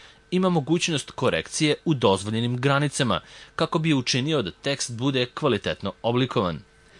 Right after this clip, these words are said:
Prevodilac za grčki jezik Akademije Oxford je uvek raspoložen da odgovori na sva vaša pitanja koja se odnose na prevod sa ili ovog jezika. Zato budite slobodni da nas kontaktirate. Prevodioci grčkog jezika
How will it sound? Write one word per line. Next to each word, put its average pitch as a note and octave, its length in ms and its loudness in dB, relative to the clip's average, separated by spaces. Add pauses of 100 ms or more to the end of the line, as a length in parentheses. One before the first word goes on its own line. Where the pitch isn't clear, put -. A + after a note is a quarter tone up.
Prevodilac A2 580 4
za F2 160 -4
grčki B2 400 0
jezik A#2 340 0
Akademije G2 460 0
Oxford A#2+ 460 2 (100)
je G#2+ 240 -2 (120)
uvek F3 320 2
raspoložen C3 720 2
da F#2+ 120 2
odgovori A2 500 2
na G#2+ 160 -2
sva G#2 380 0
vaša A2 400 2
pitanja G#2+ 400 0
koja F2+ 220 -4
se - 140 -2
odnose G#2 400 -2
na C#2+ 100 -10
prevod C#3+ 420 0 (440)
sa - 380 2
ili D3 240 4
ovog B2 260 10
jezika. G2+ 420 2 (480)
Zato G#2 340 2
budite F#2 340 -4
slobodni E3+ 480 4 (120)
da D3+ 160 4
nas E3+ 180 2
kontaktirate. G2 840 2 (480)
Prevodioci A#2+ 640 4
grčkog A#2 420 -2
jezika B2 480 2